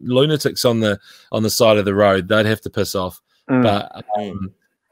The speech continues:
Speaker 1: but I guess if all the athletes are pretty happy that nobody's got covid, you could go hammer and tongs and,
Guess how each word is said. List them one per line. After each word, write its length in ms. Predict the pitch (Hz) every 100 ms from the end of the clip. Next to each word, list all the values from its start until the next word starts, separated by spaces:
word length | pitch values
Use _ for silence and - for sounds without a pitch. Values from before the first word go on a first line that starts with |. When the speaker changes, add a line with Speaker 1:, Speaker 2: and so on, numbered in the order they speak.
| _
Speaker 1:
but 200 | 131 123
I 140 | 120
guess 320 | 110 120 120 123
if 140 | 101
all 240 | 127 127
the 100 | 120
athletes 560 | 110 110 - 113 107 -
are 160 | 104 95
pretty 320 | - 107 104
happy 300 | 101 104 101
that 220 | 98 101
nobody's 480 | 101 101 98 101 90
got 180 | 98 98
covid, 380 | - 104 92 92
you 120 | 98
could 160 | -
go 220 | 101 107 95
hammer 240 | 101 95
and 120 | 90
tongs 340 | 113 107 101 98
and, 160 | 95